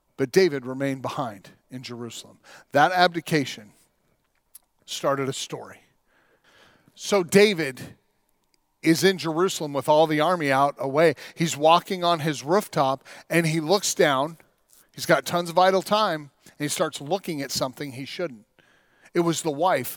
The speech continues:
of Uriah the Hittite. Uriah is one of his mighty men. He's been with David for decades, and Uriah is out fighting the Ammonites with the army, where David should be.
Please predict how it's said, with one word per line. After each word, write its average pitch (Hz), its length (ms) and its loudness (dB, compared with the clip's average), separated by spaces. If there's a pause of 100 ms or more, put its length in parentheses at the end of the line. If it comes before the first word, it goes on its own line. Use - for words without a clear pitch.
(120)
of 143 120 -6
Uriah 143 480 -2
the 120 120 -12
Hittite. 120 460 -12 (260)
Uriah 147 480 4
is - 160 -8
one 147 160 -2
of - 80 -10
his 127 280 -10
mighty 139 460 0
men. 135 420 -2 (200)
He's 147 160 -8
been 165 200 0
with 156 280 -4
David 165 340 4
for 127 140 -10
decades, 127 680 -2 (300)
and 151 340 -4
Uriah 147 460 6
is 151 200 0
out 151 160 4
fighting 156 360 2
the 143 120 -2
Ammonites 131 680 -2 (840)
with 151 160 -4
the 156 140 -2
army, 151 260 4
where 135 180 -2
David 156 380 4
should - 220 -14
be. - 240 -20